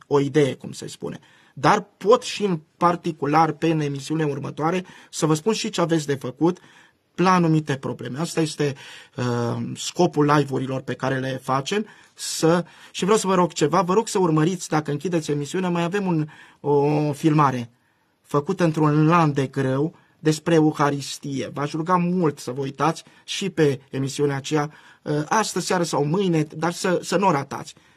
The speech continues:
Este postarea de dinainte de acest live, e foarte frumos. Am vorbit din suflet despre cum se face într-un an de grâu Euharistia, cum dintr-un bob de grâu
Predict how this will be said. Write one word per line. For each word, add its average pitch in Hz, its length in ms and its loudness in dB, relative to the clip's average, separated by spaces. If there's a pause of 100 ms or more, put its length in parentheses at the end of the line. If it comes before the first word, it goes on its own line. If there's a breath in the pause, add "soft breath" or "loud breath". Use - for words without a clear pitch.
(140 soft breath)
Este 214 320 2
postarea 214 560 2
de 185 100 4
dinainte 185 420 0
de 156 100 2
acest 151 300 0
live, 139 300 -6 (260 soft breath)
e 170 120 0
foarte 156 480 2
frumos. 135 500 -10 (440 soft breath)
Am 165 120 4
vorbit 175 260 0
din 170 140 0
suflet 156 420 -4
despre 135 440 -6 (280 loud breath)
cum 202 120 -6
se 175 180 0
face 160 480 0 (160 loud breath)
într-un 147 320 0
an 165 140 2
de 139 120 0
grâu 139 300 0 (200 loud breath)
Euharistia, 151 760 0
cum 151 140 -6
dintr-un 151 360 -2
bob 185 240 -2
de 165 120 2
grâu 180 320 0